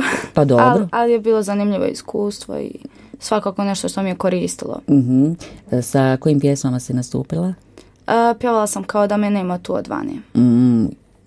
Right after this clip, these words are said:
Speaker 1: pa Vana, Vanu je jako teško otpjevati,
Speaker 2: Da.
Speaker 1: moram priznati. E, dobar izbor i svaka čast na hrabrosti.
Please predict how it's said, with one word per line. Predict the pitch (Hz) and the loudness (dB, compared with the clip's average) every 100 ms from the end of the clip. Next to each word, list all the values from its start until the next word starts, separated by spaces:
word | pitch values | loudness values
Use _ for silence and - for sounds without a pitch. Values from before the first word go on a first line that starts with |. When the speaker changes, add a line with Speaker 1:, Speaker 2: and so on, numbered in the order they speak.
| _ | _
Speaker 1:
pa | 113 | -2
Vana, | 104 101 98 85 | 0 2 2 0
Vanu | 117 127 139 | 0 2 4
je | 135 | 4
jako | 131 143 160 | 4 2 0
teško | 160 151 - 139 | 2 2 2 2
otpjevati, | 139 160 143 147 | 2 4 4 4
Speaker 2:
Da. | 139 | 4
Speaker 1:
moram | 131 143 143 | 4 4 4
priznati. | 139 139 151 160 160 139 127 | 4 4 2 0 2 2 2
E, | - - - - 123 123 127 | 0 -8 -6 0 4 4 6
dobar | 147 147 147 139 | 6 6 4 2
izbor | 147 160 165 160 151 147 - - - | 2 2 2 2 4 2 0 -12 -4
i | 143 | -2
svaka | - 143 143 | 2 2 0
čast | 127 143 131 139 | -2 -2 -2 -2
na | 120 | -2
hrabrosti. | 123 107 82 - - - - | 0 0 0 0 -2 -2 -4